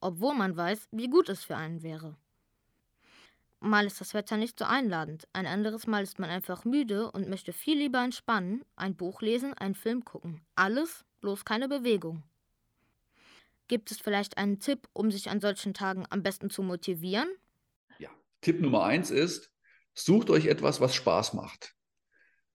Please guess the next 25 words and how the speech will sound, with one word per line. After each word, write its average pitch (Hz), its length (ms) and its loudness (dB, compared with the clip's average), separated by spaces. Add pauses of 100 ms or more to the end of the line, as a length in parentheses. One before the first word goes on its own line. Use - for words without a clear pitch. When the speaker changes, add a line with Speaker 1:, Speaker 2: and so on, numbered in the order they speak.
Speaker 2:
Eine 156 120 2
Bewegung 175 520 6
oder 123 140 4
eine 127 120 4
Sportart 139 600 0
oder 123 160 0
irgendeine 139 340 2
Aktivität, 147 760 -2
wo 123 140 6
ihr 123 140 10
richtig 156 680 0
Bock - 180 0
drauf - 260 -2
habt. - 300 -12 (440)
Dann 107 180 8
macht 127 200 4
man's 117 180 2
auch 101 180 2
viel 101 160 0
lieber. 87 400 -2
Und - 120 -6
der - 80 -2
zweite 156 360 2
Tipp - 240 0
ist, 147 340 0